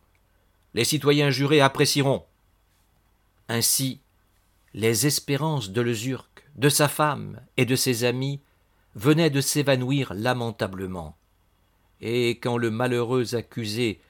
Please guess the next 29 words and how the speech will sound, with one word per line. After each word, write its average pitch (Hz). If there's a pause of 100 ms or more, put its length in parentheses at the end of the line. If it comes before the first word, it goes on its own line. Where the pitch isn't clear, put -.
(180)
se -
retrouva 143
seul 123
dans 120
sa 123
cellule, 139 (520)
il 156
eut 175
une 147
véritable 131
crise 117
de 110
désespoir. 101 (800)
Il 107
le 110
sentait, 120 (720)
il 101
était 104 (180)
perdu. 87 (1600)
Le 135
soir 143
même, 180 (600)
la 113
nouvelle 170
de 127
ces 127
graves 123
incidents 123
d'audience 139